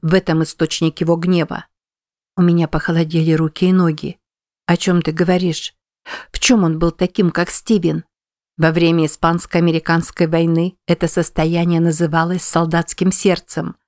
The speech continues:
а теперь о нем говорят как о боевом шоке или боевой психической травме. Речь идет о необъяснимом воздействии войны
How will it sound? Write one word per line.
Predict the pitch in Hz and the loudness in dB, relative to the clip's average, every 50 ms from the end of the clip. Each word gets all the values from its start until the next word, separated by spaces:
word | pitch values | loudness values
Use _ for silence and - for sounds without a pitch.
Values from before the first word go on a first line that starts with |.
| _ - - - - | _ -10 -10 -4 -2
а | 175 | -2
теперь | 165 - 185 - 180 175 175 | 0 0 0 2 2 2 2
о | 170 | 2
нем | 165 175 170 175 170 | 2 2 2 2 2
говорят | 165 160 156 165 165 170 180 185 - | 2 2 2 2 2 2 0 0 0
как | - 175 160 - | -2 -4 0 0
о | 190 | 0
боевом | 170 170 175 175 170 170 175 180 | 2 2 2 2 2 0 -2 -2
шоке | - - - 196 196 196 - - 175 170 - - - - - _ | -4 0 0 0 0 0 0 -4 -4 -4 -6 -12 -18 -18 -4 _
или | 269 233 220 | 2 2 4
боевой | 190 185 190 185 175 190 208 - | 4 4 2 4 4 4 2 0
психической | - - - 180 - - 175 - 175 170 - - 170 175 | -2 -4 -4 -2 -2 -2 -2 -2 -4 -6 -2 0 -2 0
травме. | - 214 208 180 165 - - 170 170 - - _ _ _ _ _ _ | 0 0 0 0 0 -2 -6 -8 -8 -8 -10 _ _ _ _ _ _
Речь | 185 165 185 175 - - - | 2 2 2 2 2 -2 -4
идет | 170 156 175 170 165 - | -2 0 0 0 0 0
о | 175 | 0
необъяснимом | 165 175 170 160 170 180 170 - - - 180 180 180 180 175 165 | 0 0 0 0 -2 -2 -2 -2 0 0 2 2 2 2 2 2
воздействии | 170 170 165 160 165 175 180 170 - - 180 175 165 | 0 0 -2 0 0 0 0 0 0 0 0 0 2
войны | 165 165 165 165 170 165 170 185 - | 2 0 2 2 2 0 0 -2 -4